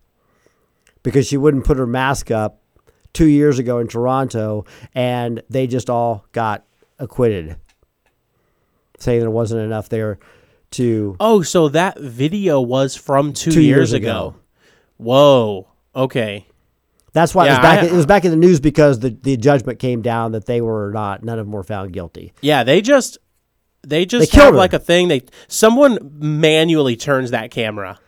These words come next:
Speaker 1: Yes.
Speaker 2: Someone manually turned that camera, and then you see him a little bit later with her limp body in the same wheelchair,
Speaker 1: Wheeling
Speaker 2: I
Speaker 1: her
Speaker 2: think,
Speaker 1: dead
Speaker 2: just
Speaker 1: body
Speaker 2: wheeling her
Speaker 1: down
Speaker 2: dead
Speaker 1: the
Speaker 2: body
Speaker 1: hall.
Speaker 2: down the hall. Yeah.
Speaker 1: Yeah, because she wouldn't put her mask up. She went into the hospital for a brief, and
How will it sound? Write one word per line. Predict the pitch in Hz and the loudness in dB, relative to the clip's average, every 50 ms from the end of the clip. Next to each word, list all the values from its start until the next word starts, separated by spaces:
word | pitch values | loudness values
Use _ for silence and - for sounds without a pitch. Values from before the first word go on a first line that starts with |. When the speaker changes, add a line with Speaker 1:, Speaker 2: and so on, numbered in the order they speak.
| _ _ _ | _ _ _
Speaker 1:
Yes. | 170 208 202 175 | 2 4 4 6
Speaker 2:
Someone | 220 240 233 214 190 | 6 6 6 6 4
manually | 180 175 180 190 202 208 208 202 208 | 4 4 4 4 4 2 2 0 0
turned | 196 - 196 190 190 | 0 0 0 0 0
that | 180 180 | 0 -2
camera, | - - 175 156 147 151 143 | -2 0 0 0 0 0 0
and | 139 143 | 0 0
then | 156 156 | -2 -2
you | 160 151 | -2 -4
see | 143 - 175 | -4 -2 -2
him | 175 170 | -2 0
a | 165 | 0
little | 156 165 170 170 | 0 0 0 2
bit | 175 170 | 2 0
later | 156 156 151 151 151 147 143 143 - - - _ | 2 2 2 2 2 0 -2 -4 -6 -12 -18 _
with | - 139 131 | -4 -4 -2
her | 139 160 151 | 0 0 0
limp | 139 127 131 143 160 160 - - 139 | 0 0 2 2 2 2 0 -4 -2
body | 131 135 139 143 143 139 131 123 120 117 - _ _ | 2 4 4 4 4 2 2 0 -2 -4 -8 _ _
in | - 135 143 143 | -6 -4 -2 -2
the | 139 131 | -2 -2
same | - - - 143 147 156 160 160 143 | -2 -2 0 0 0 0 0 -2 0
wheelchair, | 143 151 160 160 123 127 151 156 151 | 2 2 2 2 2 2 4 4 4
Speaker 1:
Wheeling | 151 156 | 4 4
Speaker 2:
I | 147 | 4
Speaker 1:
her | 147 | 4
Speaker 2:
think, | 139 123 120 | 4 4 4
Speaker 1:
dead | 143 143 | 4 4
Speaker 2:
just | 143 117 | 4 4
Speaker 1:
body | 139 143 143 151 160 | 2 4 4 4 4
Speaker 2:
wheeling | 160 156 | 4 4
her | 147 127 | 2 2
Speaker 1:
down | 127 127 | 2 2
Speaker 2:
dead | 143 143 120 | 2 2 4
Speaker 1:
the | 131 | 4
Speaker 2:
body | 139 139 135 131 | 4 4 2 2
Speaker 1:
hall. | 120 | -2
Speaker 2:
down | 117 113 113 | -4 -6 -6
the | 110 | -8
hall. | 107 110 101 95 - - | -10 -10 -10 -12 -12 -12
Yeah. | - 120 117 | -10 -8 -6
Speaker 1:
Yeah, | 110 95 87 - _ _ _ _ - - | -8 -8 -10 -14 _ _ _ _ -14 -6
because | 131 123 151 143 | 0 2 2 2
she | - 151 | 2 4
wouldn't | 139 156 165 165 151 | 4 4 4 4 4
put | 156 170 160 | 2 2 4
her | 151 | 4
mask | 139 143 147 147 143 - 131 | 2 2 2 0 0 -2 -4
up. | 110 - | -6 -4
She | - 139 | -4 -2
went | 127 131 143 156 | 0 0 0 0
into | 180 180 202 | 0 0 2
the | 190 | 2
hospital | 165 151 156 151 143 - 151 147 143 | 2 2 2 0 0 0 0 -2 -2
for | 135 - 139 131 | -2 -2 -4 -4
a | 120 | -4
brief, | 101 123 139 131 135 | -4 -4 -6 -6 -6
and | 139 127 113 | -6 -8 -8